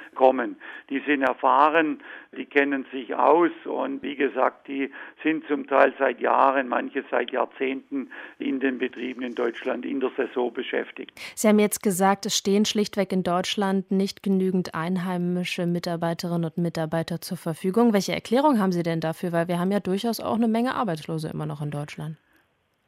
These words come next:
Speaker 1: Also wir haben schon Ende der neunziger Jahre versucht, gemeinsam auch damals mit den Arbeitsämtern heimische Saisonarbeitskräfte für die Landwirtschaft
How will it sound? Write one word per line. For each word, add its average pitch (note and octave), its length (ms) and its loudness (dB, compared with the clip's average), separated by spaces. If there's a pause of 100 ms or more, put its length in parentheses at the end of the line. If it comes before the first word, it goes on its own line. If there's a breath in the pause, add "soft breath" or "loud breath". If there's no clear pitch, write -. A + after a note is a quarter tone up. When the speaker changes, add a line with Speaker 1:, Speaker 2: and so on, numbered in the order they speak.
(120)
Speaker 1:
Also C#3 260 -2
wir D#3 160 6
haben D#3 240 4
schon D3 180 2
Ende D#3 340 0
der C#3 120 0
neunziger D3 560 -2
Jahre C#3 440 4
versucht, C#3 600 -8
gemeinsam C3+ 580 -4
auch C3 200 -4
damals C3 840 -4
mit C3 160 -8
den - 140 -8
Arbeitsämtern C3 1040 -2 (400 loud breath)
heimische C3+ 880 2
Saisonarbeitskräfte C3 1200 -2
für C3 160 -6
die A#2+ 120 -6
Landwirtschaft C3 760 -4